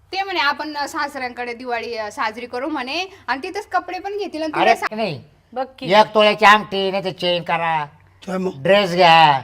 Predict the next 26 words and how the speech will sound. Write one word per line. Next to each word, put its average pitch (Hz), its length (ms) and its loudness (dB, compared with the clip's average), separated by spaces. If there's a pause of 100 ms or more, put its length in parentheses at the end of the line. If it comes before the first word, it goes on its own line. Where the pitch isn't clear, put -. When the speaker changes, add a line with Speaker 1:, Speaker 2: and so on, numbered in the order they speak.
Speaker 4:
हा, 165 240 -2
म्हण 190 180 0
ना 208 160 2
तू. 190 500 -8 (480)
Speaker 1:
अहो, 214 160 -10
द्या 247 200 -12
ना 254 80 -10
घेऊन, 240 220 -12
आता 208 180 -18
जावई 240 420 0
करा 262 260 -4
ना 339 100 -4
लाड, 339 280 -2
मी 302 120 -4
एकटीच 427 280 0
आहे 453 100 -6
ना 403 60 -4
तुम्हाला. 349 280 -4 (240)
Speaker 2:
आता 175 200 2
असं 220 160 2
कर, 220 160 2
तुझ्याला 220 300 0
कुठेतरी 208 340 -2
विक-, 190 220 -6
विकायला 185 460 0
काढ. 196 180 0